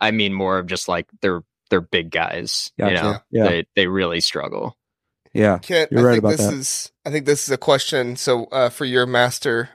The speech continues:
Speaker 3: um, master tease here. Uh, so we'll end the recap on this one.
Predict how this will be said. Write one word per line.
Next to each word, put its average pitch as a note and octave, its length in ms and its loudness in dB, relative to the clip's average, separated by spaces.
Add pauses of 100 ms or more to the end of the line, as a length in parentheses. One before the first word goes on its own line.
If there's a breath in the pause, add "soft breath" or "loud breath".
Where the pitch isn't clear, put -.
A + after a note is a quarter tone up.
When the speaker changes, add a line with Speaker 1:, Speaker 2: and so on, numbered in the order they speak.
Speaker 3:
um, G#2 500 -2
master C3 300 -2
tease A#2 340 -4
here. A#2 340 -2 (260)
Uh, A2 160 -4
so C3 180 0
we'll A#2+ 220 0
end B2 200 0
the A#2 60 -4
recap B2 460 -2
on B2 120 -4
this B2 200 -4
one. C3 220 2